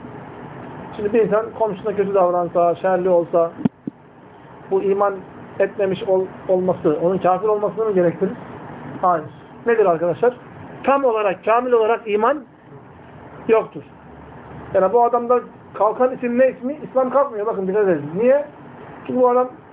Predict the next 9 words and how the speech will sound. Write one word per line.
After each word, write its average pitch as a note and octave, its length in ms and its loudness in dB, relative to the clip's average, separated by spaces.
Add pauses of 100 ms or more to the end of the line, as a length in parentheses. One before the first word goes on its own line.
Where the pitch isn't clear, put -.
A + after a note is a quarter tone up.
(160)
namazını A#3 380 0
kılıyordur, A#3 380 0 (200)
cumaya A#3 360 2
gidiyordur, A#3 460 2 (420)
namazını A3+ 420 0
kılıyordur, A3+ 380 0
zekatını A#3 380 0
veriyordur. A3 280 2
Evet, B3+ 220 2